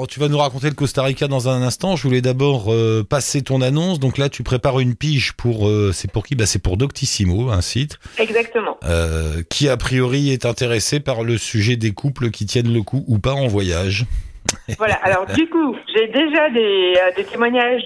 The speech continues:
Speaker 2: de couples qui ont tenu. Donc, du coup, là, je chercherai plutôt des témoignages de couples qui se sont séparés,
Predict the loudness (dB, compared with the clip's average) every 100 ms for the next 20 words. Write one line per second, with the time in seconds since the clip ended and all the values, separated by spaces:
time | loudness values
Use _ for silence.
0 | -2 0 0 0 -4 -4 -4 -2 -2 0
1 | -2 0 0 -2 -2 -4 0 0 2 2
2 | 2 -2 -2 -2 0 -4 -2 -6 -2 -2
3 | 0 0 2 2 2 -2 -4 -2 -2 -2
4 | -6 -8 -6 -4 -6 -2 0 2 2 2